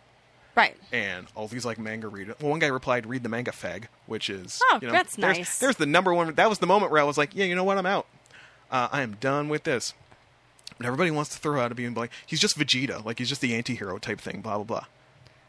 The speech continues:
Speaker 2: Mm.
Speaker 1: No, Vegeta was, like, way
Speaker 2: Vegeta
Speaker 1: cooler.
Speaker 2: was a prince and way cooler.
Speaker 1: Yeah.
Speaker 2: Bakugo's just a fuckface.
Speaker 1: He's a prick.
Speaker 2: And I'm gonna say it again. Every time y'all get out there, start defending him, you sound like, you know, sixteen-year-old Mandy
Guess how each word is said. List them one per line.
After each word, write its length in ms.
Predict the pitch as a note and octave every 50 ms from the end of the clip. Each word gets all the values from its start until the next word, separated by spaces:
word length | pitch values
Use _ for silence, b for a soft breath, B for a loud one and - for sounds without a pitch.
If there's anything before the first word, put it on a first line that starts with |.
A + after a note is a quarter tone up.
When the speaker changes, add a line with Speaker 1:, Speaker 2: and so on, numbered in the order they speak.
| _ _ _ _
Speaker 2:
Mm. 320 | - F#3 F#3+ F#3+ F#3+ F#3 A#3
Speaker 1:
No, 200 | A#3 A#3 A3+ A3+
Vegeta 320 | G3+ A3 G3+ A#3+ B3+ A3+ G#3
was, 160 | G#3 F#3+ -
like, 160 | F#3+ F#3 -
way 140 | F3 F#3 F#3 F3
Speaker 2:
Vegeta 180 | - C#3+ F#3+
Speaker 1:
cooler. 140 | F#3+ - F#3+
Speaker 2:
was 60 | F3 E3+
a 100 | E3 E3+
prince 320 | - C#3 C#3+ D#3 D#3 - -
and 220 | C3 C3 C3 C#3
way 160 | C#3 C#3 C#3+
cooler. 400 | - - D3+ D#3 E3 F3+ F#3 E3+ - - _ -
Speaker 1:
Yeah. 140 | G3 D#3+ - -
Speaker 2:
Bakugo's 400 | - C3 - F3 D#3 C#3+ C3 A2+
just 180 | A2+ A#2+ - -
a 100 | F#2+ - - _ - _ _ -
fuckface. 800 | - - - - - - B2 - - - E3 E3 F3+ - - - _
Speaker 1:
He's 80 | A3+ G#3
a 40 | -
prick. 340 | - - - - - - - b b b b b b b -
Speaker 2:
And 80 | -
I'm 40 | A2+
gonna 120 | A#2+ C3 C3+
say 160 | - F3 E3+
it 60 | F3
again. 260 | F3 G3+ G#3 C#3+ G#2 - - _ _
Every 240 | B2 A#2+ B2 D3 D3+
time 220 | F3 F3 F3+ F3+
y'all 160 | F#3 F#3 F#3
get 100 | G3 F#3+
out 160 | F#3 G#3 A3+
there, 140 | - D#3+ C#3+
start 180 | - - C#3 C#3
defending 320 | C#3+ - E3 F#3+ G3 E3+
him, 180 | C#3+ A#2+ B2 B2 - _ _ -
you 240 | G#2+ A2 A#2 A#2 B2+
sound 640 | D#3 - - C#3+ C#3+ D#3 E3 E3 E3 E3+ E3+ E3 F3 - _ _ _ -
like, 560 | D3+ D#3 D#3+ D#3+ D#3+ D#3 - - - - - _
you 100 | - D3+
know, 220 | C#3 C#3+ C3+ C#3 D3+ C#3+
sixteen-year-old 560 | - - D#3 - - E3 D#3+ E3 E3 E3+ E3+
Mandy 440 | E3 E3+ F#3 G3+ F#3 D3 B2+ B2 B2+